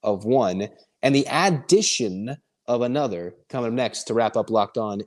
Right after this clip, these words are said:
U C L A. Everyone should be empowered to care for themselves and their loved ones during the unexpected. That's why the Jace Medical has been offering the Jace Case. The Jace Case offers five life-saving antibiotics for emergency use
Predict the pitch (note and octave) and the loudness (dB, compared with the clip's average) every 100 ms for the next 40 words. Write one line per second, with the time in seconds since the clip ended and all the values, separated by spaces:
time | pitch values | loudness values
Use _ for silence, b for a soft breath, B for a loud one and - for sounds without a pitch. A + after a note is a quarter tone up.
0 | - F#2 G2 - G2 F#2 F#2 F2 - _ | -8 -4 -2 0 0 -2 -4 -8 -10 _
1 | _ _ _ - C4 C#4+ B3 F#3 D3 A2+ | _ _ _ 6 6 8 6 6 4 0
2 | D3 F3 D3+ D3 C#3 C#3+ D3+ C#3+ C3+ - | 0 2 4 2 0 -2 -2 -2 -2 -2
3 | F#3 F3 C3+ A#2+ - A#2+ A#2 A#2+ A#2+ A2+ | -2 0 -2 -4 -2 0 0 -2 -4 -2
4 | C#3+ D#3+ C3 C3 A2+ C#3+ D#3 E3+ D#3+ D3 | -2 0 -4 -4 -2 2 2 2 0 0
5 | B2+ A2+ - B2 G2 - F2 _ _ B2 | -2 -4 -6 -4 -4 -6 -14 _ _ 0
6 | F#3 A3+ D3+ C3 B2 B2+ A2+ C#3+ G3 - | 0 0 0 2 2 -2 -6 -6 -6 -6
7 | D3+ D3 C#3 - A2+ F#2 A2+ E3+ C3 - | -6 -4 -6 -6 -8 -8 -8 -6 -6 -4
8 | B2 A2+ - A#2+ C#3+ D#3 D#3 F#3+ B3+ - | -4 -4 -2 -4 -2 -2 4 4 4 0
9 | A2+ E2+ - B B - B2 D#3+ A3 - | -6 -4 -6 B B -6 0 2 2 2
10 | F3 E3+ C#3 A#2+ B2 A2+ - A2 D#3 C3 | 0 0 -2 -2 -4 -8 -6 -6 -4 -4
11 | G#2 A2 - A2+ G#2 G#2+ G2 G2 A#2 A#2+ | -6 -6 -6 -6 -6 -8 -10 -8 -4 -2
12 | F2+ G2 - G#2 F#2+ F#2+ A2+ B2+ - B2+ | -2 -6 -6 -4 -2 -4 -4 -2 0 0
13 | F#2 - | -2 -6